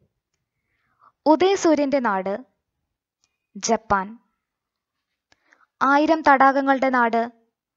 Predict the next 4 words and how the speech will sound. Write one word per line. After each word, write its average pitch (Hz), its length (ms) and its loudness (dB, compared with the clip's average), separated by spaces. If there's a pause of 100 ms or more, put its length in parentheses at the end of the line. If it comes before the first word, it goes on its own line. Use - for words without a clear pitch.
(500)
ഫിൻലൻഡ്. 202 680 -8 (2250)
ഏത് 370 340 4
നാട്ടുരാജ്യത്തെ 302 760 4
സർക്കാർ 262 540 -2